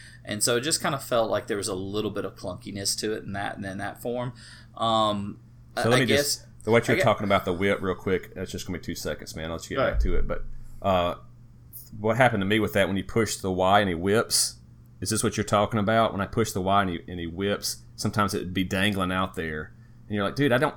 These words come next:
Speaker 2: and it's not doing the damage that I need it to do. I need it to be more responsive than that, but I would hold it down for a second.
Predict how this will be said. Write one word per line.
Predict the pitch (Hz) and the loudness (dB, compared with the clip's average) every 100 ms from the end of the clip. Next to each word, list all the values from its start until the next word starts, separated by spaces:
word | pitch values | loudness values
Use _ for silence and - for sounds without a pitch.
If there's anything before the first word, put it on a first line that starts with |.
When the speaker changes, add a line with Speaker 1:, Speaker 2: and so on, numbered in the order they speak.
| - | -6
Speaker 2:
and | 104 | -6
it's | 95 - | -4 0
not | 127 - | 0 0
doing | 104 120 | -2 0
the | 104 | 0
damage | 90 113 120 92 | 0 2 2 0
that | |
I | 90 | 0
need | 92 92 | 0 -2
it | - | -4
to | |
do. | 85 107 107 | -2 2 2
I | |
need | 101 | 2
it | 80 | 0
to | |
be | 90 | -2
more | 90 95 92 80 | -2 0 0 -2
responsive | - - - 101 - 90 | -6 -4 -2 0 -2 -4
than | 85 | -4
that, | 76 | 0
but | 95 | 2
I | |
would | 95 | 2
hold | - 104 | 0 0
it | 92 | 0
down | 87 90 92 | -2 -2 -2
for | 87 | -2
a | 82 | -2
second. | - 90 - - | 0 -2 -4 -8